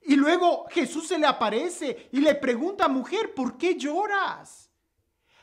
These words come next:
Pero ella, acostumbrada a llorar,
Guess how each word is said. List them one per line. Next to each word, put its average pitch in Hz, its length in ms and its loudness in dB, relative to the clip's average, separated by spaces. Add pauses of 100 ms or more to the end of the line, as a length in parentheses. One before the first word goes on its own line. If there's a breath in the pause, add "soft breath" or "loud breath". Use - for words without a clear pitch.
(100)
Pero 320 200 2
ella, 330 500 0
acostumbrada 294 1000 0
a 302 60 2
llorar, 240 680 0